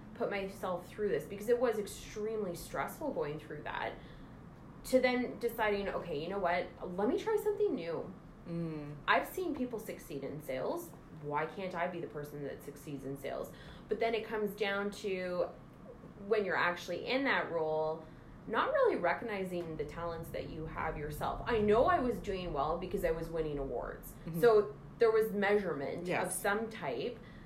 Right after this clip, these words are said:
Speaker 1: But for me, the measurement was different because we are our own worst critics. Even now, in a new role, I've been there for just over two months. And, no,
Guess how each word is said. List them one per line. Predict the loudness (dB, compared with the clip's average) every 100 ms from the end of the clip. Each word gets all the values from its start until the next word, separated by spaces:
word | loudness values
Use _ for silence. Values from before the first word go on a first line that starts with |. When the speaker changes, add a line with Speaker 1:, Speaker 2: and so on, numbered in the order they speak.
| 2
Speaker 1:
But | 4 4 2
for | 0
me, | 2 2 2 2 2
the | 2
measurement | 2 0 -2 -2 -4
was | -6 -8 0
different | 0 0 -8 -10 -10
because | -10 -6 4 6 6 2 -6 -8 -6
we | 2
are | 4 4 2
our | 0 -2 -2
own | -2 0 0
worst | 0 0 -2
critics. | -2 -2 -4 -4
Even | 0 2 2
now, | 0 0 0 0 0 -6 -16 -8
in | 0 2
a |
new | 4 2 2 2
role, | 2 4 2 2
I've | 0 2
been | 0 2
there | 2 0 -2
for | -2 2 2 2 0 0
just | 0 0 0
over | 0 2 0 -2 -6
two | -8 -6
months. | -4 -4 -4 -6 -10 -14 -14 -16 -12 0
And, | 4 4 2 0 -2 -8 -12 -18 -18 -16 -2
no, | 2 2